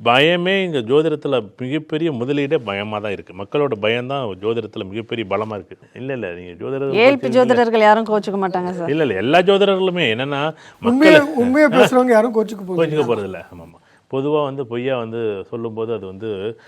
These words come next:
Speaker 3: அவங்களுக்கு
Speaker 1: மக்களை
Speaker 3: கோவம் வரதான்
Speaker 1: பயமுறுத்தாத.
Speaker 3: செய்யும், வரட்டும், என்ன பண்றது?
Speaker 1: மக்களு ஏன் பயப்படுற? நீ கடவுளன்னு நீ போய் கும்பிடு. நீ இப்படி நீ
Speaker 3: இல்ல,
Speaker 1: மறந்தா உன்
Speaker 3: கடவுளுக்கு
Speaker 1: கடவுள்
Speaker 3: எதிரா செயல்படுறாங்கன்னு அவங்களுக்கும் புரியணும்.
Speaker 1: ம்.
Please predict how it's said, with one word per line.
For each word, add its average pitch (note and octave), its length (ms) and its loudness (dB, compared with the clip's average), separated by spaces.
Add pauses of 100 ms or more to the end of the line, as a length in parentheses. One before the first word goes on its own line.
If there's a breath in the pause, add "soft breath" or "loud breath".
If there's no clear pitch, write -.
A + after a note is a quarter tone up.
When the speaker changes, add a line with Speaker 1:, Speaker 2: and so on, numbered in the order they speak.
(100)
Speaker 3:
அவங்களுக்கு B3+ 360 6
Speaker 1:
மக்களை C4 240 8
Speaker 3:
கோவம் - 20 6
வரதான் - 140 4
Speaker 1:
பயமுறுத்தாத. - 80 6
Speaker 3:
செய்யும், B3 340 2
வரட்டும், F#3+ 380 -2
என்ன F3 220 -6
பண்றது? D#3 300 -12 (320)
Speaker 1:
மக்களு E3 920 -4 (580)
ஏன் A#3 260 -2
பயப்படுற? F3+ 520 -4 (220 soft breath)
நீ D3 80 -4 (180)
கடவுளன்னு A3+ 440 2
நீ G#3+ 120 0
போய் C4 180 -2
கும்பிடு. A3 440 -2
நீ D3 140 -4
இப்படி F3+ 260 -4
நீ A#2+ 200 -6
Speaker 3:
இல்ல, A#2 160 -4
Speaker 1:
மறந்தா G#3+ 220 4
உன் G3+ 80 2
Speaker 3:
கடவுளுக்கு B3 460 6
Speaker 1:
கடவுள் A3+ 100 12
Speaker 3:
எதிரா C4+ 260 8
செயல்படுறாங்கன்னு A3 760 2
அவங்களுக்கும் F#3 440 -4 (120)
புரியணும். F#3 340 -8
Speaker 1:
ம். F2 240 -16